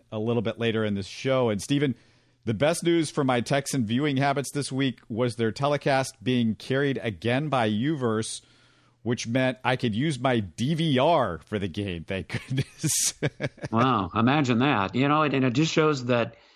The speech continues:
Speaker 2: if you really get your mind to it, people can compromise. I mean, that this whole thing boiled down to just compromising and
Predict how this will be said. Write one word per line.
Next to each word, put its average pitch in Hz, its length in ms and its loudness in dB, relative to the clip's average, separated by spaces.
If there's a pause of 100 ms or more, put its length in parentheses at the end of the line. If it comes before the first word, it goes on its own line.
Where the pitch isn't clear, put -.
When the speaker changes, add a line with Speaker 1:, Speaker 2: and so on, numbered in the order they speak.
(400)
Speaker 2:
if 165 180 2
you 175 120 4
really 202 600 2 (920)
get 190 160 4
your 147 80 0
mind 160 320 2
to 117 200 2
it, 110 140 0 (240)
people 180 280 4
can 131 160 2
compromise. 104 760 0
I 127 40 0
mean, 117 180 0
that 117 140 -2
this 131 140 0
whole 165 140 4
thing 156 240 4
boiled 165 280 4
down 190 220 6
to 185 60 2
just 170 180 0
compromising 143 720 2
and 113 140 -4